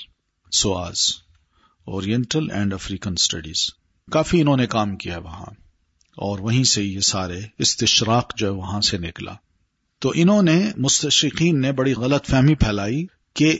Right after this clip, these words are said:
احادیث کو ابن شہاب الزہری نے خود تصنیف کیا، خود تصنیف کیا، مطلب سمجھ نہیں نا، یعنی خود گھڑا۔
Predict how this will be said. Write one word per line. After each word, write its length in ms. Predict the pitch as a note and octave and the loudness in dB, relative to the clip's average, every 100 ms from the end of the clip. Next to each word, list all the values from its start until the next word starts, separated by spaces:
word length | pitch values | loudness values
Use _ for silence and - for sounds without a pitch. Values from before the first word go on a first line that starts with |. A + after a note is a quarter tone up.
| - | -2
احادیث 560 | A#2 A2+ A2+ A2 D3 - | 0 2 2 2 2 2
کو 160 | - C#3+ D3+ - B2+ | 4 4 4 0 -2
ابن 260 | A#2 B2 B2+ | 0 4 4
شہاب 440 | - A2 A2+ A#2 G#2+ | 4 2 0 0 2
الزہری 460 | G2 A#2 A#2 G#2+ | 2 4 4 4
نے 160 | G2 A#2 | 2 -2
خود 320 | A2+ - D#3+ D#3 _ | -2 4 4 2 _
تصنیف 520 | B2 - A#2 G2 F2 | 0 2 2 -2 -4
کیا، 300 | - F2 F2+ G2+ _ _ - | -12 -10 -10 -14 _ _ -4
خود 280 | C#3 D3 D3 | 0 0 -2
تصنیف 460 | - A2+ - A2 G#2 | -2 0 2 0 -2
کیا، 300 | - F#2 F#2 - _ | -8 -10 -10 -16 _
مطلب 240 | - B2+ | -8 -4
سمجھ 240 | A#2 D3 E3+ | 0 2 2
نہیں 160 | E3 | 2
نا، 140 | E3+ D3 - _ _ _ _ - | 0 -4 -8 _ _ _ _ -4
یعنی 160 | G#2 | -2
خود 340 | G#2 C3+ C3+ G2+ | 0 -2 -2 -4
گھڑا۔ 260 | G2 F2 | -2 -4